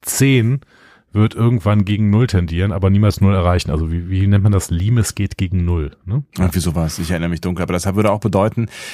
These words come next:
Speaker 2: dass quasi, das ist ähnlich wie mit dieser, ähm, Richterskala Erdbebensause, ne, dass, ähm,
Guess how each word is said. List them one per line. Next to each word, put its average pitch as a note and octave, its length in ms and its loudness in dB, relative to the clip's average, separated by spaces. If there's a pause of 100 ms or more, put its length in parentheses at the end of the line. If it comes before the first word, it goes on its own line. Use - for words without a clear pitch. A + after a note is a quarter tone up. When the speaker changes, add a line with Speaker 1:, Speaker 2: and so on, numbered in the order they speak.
(120)
Speaker 2:
dass G2 220 0
quasi, F#2+ 520 0
das F2+ 140 -2
ist - 100 -8
ähnlich G#2+ 180 0
wie G2 100 0
mit F#2+ 140 -2
dieser, F2+ 380 0 (180)
ähm, F2 120 -6
Richterskala F2+ 840 -2
Erdbebensause, F2 1120 -2
ne, G2 140 -2
dass, G2 420 -6
ähm, F2 440 -4